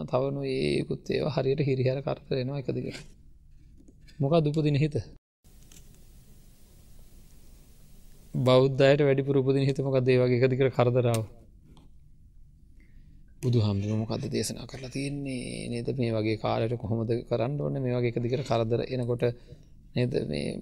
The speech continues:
මොන වගේද පිළිවෙත? බුදුහාමුදුරුවෝ මොනවද දේශනා කරලා තියෙන්නේ?" කියලා හොයන්න නේද එන්නේ සිත? <laughs> නෑ, මොනවද එන්නේ? නේද? ගිහින් බලන්න ඕනේ. <laughs>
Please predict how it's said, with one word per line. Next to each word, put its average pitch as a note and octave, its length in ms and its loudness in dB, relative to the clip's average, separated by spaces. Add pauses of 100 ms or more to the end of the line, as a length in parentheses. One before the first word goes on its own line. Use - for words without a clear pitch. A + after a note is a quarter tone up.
(120)
මොන B2+ 220 0
වගේද B2 400 2
පිළිවෙත? B2 460 0
බුදුහාමුදුරුවෝ B2 640 0
මොනවද B2+ 200 0
දේශනා B2 320 2
කරලා C3 200 -2
තියෙන්නේ?" B2 220 0
කියලා B2+ 180 2
හොයන්න B2+ 280 0
නේද C3 220 -2
එන්නේ C#3+ 200 0
සිත? D3 220 -8
<laughs> G#3+ 100 -6 (3000)
නෑ, B2+ 320 2
මොනවද C3+ 320 4
එන්නේ? D3+ 280 2 (2500)
නේද? C3+ 260 -6
ගිහින් A#2+ 260 0
බලන්න A2+ 340 2
ඕනේ. B2 320 2 (520)
<laughs> - 60 -18